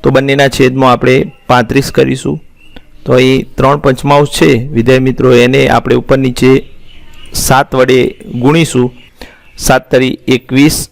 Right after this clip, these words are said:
અને નીચે સાત પંચું પાંત્રીસ, અને જે બીજી સમય સંખ્યા છે એને ઉપર નીચે પાંચ વડે ગુણીશું, કેમ કે સાત પંચું પાંત્રીસ, એટલે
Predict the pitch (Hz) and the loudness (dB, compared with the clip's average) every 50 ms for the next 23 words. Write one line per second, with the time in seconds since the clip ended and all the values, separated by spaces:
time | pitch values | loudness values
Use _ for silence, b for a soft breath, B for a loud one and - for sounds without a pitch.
0 | _ - 107 113 120 120 120 123 123 - - 135 127 - 123 123 - - - 127 | _ -2 0 2 2 2 2 0 0 0 0 0 2 2 0 -2 -2 -2 -4 -4
1 | 120 - 139 160 180 - - 135 120 117 110 - 113 110 92 87 - - - - | -2 -2 -2 -2 -2 -2 -2 -2 -2 -2 -2 -2 -2 -2 -2 -4 -4 -10 -14 -14
2 | - - - - - - - 123 117 123 127 123 123 123 120 123 123 123 123 117 | -18 -20 -20 -20 -20 -10 -4 0 0 2 2 2 2 2 2 2 0 0 0 0
3 | 117 131 139 - - 139 131 127 127 123 - 120 120 117 123 123 120 - - 127 | 0 0 0 0 0 0 2 2 2 2 2 0 0 2 2 0 0 0 0 0
4 | 117 120 123 123 120 107 - 127 123 123 120 110 - 127 - - 120 120 120 - | 2 2 2 0 -2 -2 -2 0 0 0 0 0 -2 -2 0 0 0 0 0 2
5 | 123 123 127 127 127 127 123 131 131 131 131 135 - B B B B B B B | 0 0 2 0 -2 -2 -2 -2 -2 -2 -2 -4 -6 B B B B B B B
6 | B B - 123 120 113 123 123 - 120 117 - - - 117 113 120 123 127 - | B B -2 -2 0 0 0 0 0 0 0 0 -2 -4 -6 -4 -4 -4 -2 0
7 | 117 117 214 - - 87 - - - - - 110 117 - | 0 0 0 -2 -4 -6 -6 -8 -6 -4 0 2 2 2